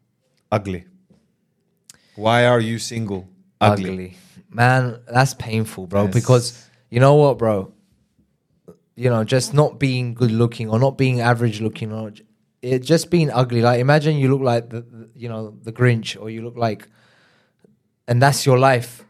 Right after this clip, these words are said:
Speaker 1: You walk around every
Speaker 2: You know,
Speaker 1: day
Speaker 2: that's
Speaker 1: looking
Speaker 2: what
Speaker 1: like
Speaker 2: are you
Speaker 1: that.
Speaker 2: gonna do, man? Like,
Speaker 1: No, yeah, like, you know.
Speaker 2: Everything's delivery. You know, <laughs> everything's take-, not takeaway. You, even food is delivered to you.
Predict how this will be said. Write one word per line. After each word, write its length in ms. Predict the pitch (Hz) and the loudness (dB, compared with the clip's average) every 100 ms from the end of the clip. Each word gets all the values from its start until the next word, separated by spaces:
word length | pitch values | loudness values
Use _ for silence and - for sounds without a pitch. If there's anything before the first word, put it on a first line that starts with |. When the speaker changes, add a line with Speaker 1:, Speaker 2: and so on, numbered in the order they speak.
| _ _ _ | _ _ _
Speaker 1:
You 160 | 113 120 | -2 2
walk 220 | 127 127 | 2 2
around 260 | 117 113 110 | 0 0 4
every 100 | 165 | 6
Speaker 2:
You 40 | |
know, 140 | 185 190 | 8 8
Speaker 1:
day 60 | 208 | 6
Speaker 2:
that's 320 | 220 - - _ | 4 -4 -18 _
Speaker 1:
looking 320 | - 117 120 113 | -4 -4 -2 4
Speaker 2:
what 60 | |
Speaker 1:
like 60 | 240 | 4
Speaker 2:
are 40 | |
you 60 | 302 - | 6 4
Speaker 1:
that. 60 | |
Speaker 2:
gonna 200 | 294 269 | 2 0
do, 240 | 214 294 285 | 0 0 2
man? 260 | 180 143 | 2 2
Like, 460 | 143 147 143 - _ _ _ - | 2 2 0 -8 _ _ _ -20
Speaker 1:
No, 140 | 117 - | -20 -16
yeah, 200 | 95 64 104 | -18 -18 -6
like, 260 | 107 104 | -4 -4
you 80 | 113 | -6
know. 80 | 120 | 4
Speaker 2:
Everything's 680 | 190 226 247 240 233 208 185 | 4 6 2 2 2 0 2
delivery. 520 | 185 175 175 143 101 120 | 4 4 4 2 0 0
You 160 | 170 | 2
know, 240 | 170 - - - - - - - - - | 2 -2 -12 -16 -16 -16 -18 -20 -6 -4
<laughs> 560 | 202 247 254 240 - | -4 -8 -10 -4 2
everything's 540 | 185 214 233 233 208 - | 4 6 4 2 -2 0
take-, 280 | 202 220 | 2 4
not 180 | 196 220 | 2 2
takeaway. 580 | 220 196 196 160 139 147 | 2 0 2 2 2 0
You, 320 | 160 175 165 190 | 0 -2 -4 -6
even 280 | 190 196 | 0 2
food 320 | 175 - 165 127 | 2 2 2 2
is 100 | 123 | -2
delivered 380 | 131 131 120 120 | 0 2 0 -2
to 120 | 135 | -8
you. 120 | 107 | -12